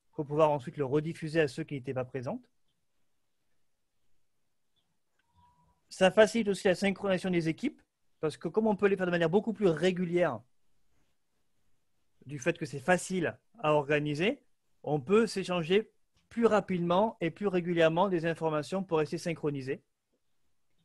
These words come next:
Et aussi parce que ça nous permet de contribuer ensemble sur le même document quand on a des travaux d'équipe à faire. C'est aussi plus efficace qu'une réunion présentielle,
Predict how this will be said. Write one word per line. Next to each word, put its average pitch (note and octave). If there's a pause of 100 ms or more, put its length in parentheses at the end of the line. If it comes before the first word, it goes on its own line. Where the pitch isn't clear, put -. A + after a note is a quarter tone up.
(1600)
Et F3+
aussi G#3
parce F#3+
que E3
ça F3
nous E3+
permet F3
de F3+
contribuer F3+ (1300)
ensemble G3
sur -
le D#3
même F3+
document F3
quand F3
on D#3+
a D#3+
des D3+
travaux D#3+
d'équipe D#3
à D3
faire. C#3 (2500)
C'est -
aussi F#3 (880)
plus A#3+
efficace G3
qu'une E3+
réunion E3
présentielle, D#3+